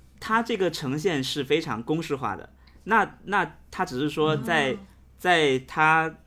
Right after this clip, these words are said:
Speaker 1: 找到一个好的方式的时-，之前，他发现，哇，大家现在已经都认为所有人都要讲真的事情了，那我来讲点假的呗。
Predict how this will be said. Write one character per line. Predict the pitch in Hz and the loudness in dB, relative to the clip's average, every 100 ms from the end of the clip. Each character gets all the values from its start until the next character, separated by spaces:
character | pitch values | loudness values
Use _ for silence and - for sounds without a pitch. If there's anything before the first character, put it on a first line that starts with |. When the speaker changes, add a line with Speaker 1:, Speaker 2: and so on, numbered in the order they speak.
| - - - | -20 -20 -8
Speaker 1:
找 | - 113 | -2 0
到 | 151 160 | 2 2
一 | |
个 | 151 | 2
好 | 147 117 | -2 -6
的 | - 110 | -6 -4
方 | 156 165 | -2 -2
式 | 170 | -4
的 | 143 | -4
时-， | 120 - - - - - - | -4 -8 -18 -20 -20 -20 -10
之 | 185 | -4
前， | 220 143 101 104 | -2 -4 -8 -10
他 | - 151 | -6 0
发 | 160 | 0
现， | 165 175 143 | 0 -2 -2
哇， | - 113 | -2 -2
大 | 165 | 0
家 | 147 151 | 0 0
现 | 160 | -2
在 | 147 | -4
已 | 113 101 | -6 -8
经 | - 123 135 | -8 -6 -6
都 | 131 143 | -2 0
认 | 143 151 117 | 4 2 0
为 | 98 95 - - - - - | -4 -8 -12 -20 -20 -20 -20
所 | - 160 | 0 4
有 | |
人 | 151 127 | 4 4
都 | |
要 | 139 | 2
讲 | 135 101 | 2 -4
真 | 104 139 | -4 -2
的 | 147 | -2
事 | 131 113 | -4 -10
情 | 101 | -12
了， | 78 71 | -14 -6
那 | 139 127 | -2 -2
我 | |
来 | 113 | -2
讲 | 117 127 | -4 -4
点 | 147 | -6
假 | 151 87 | -6 -6
的 | 85 | -6
呗。 | 104 87 | -10 -12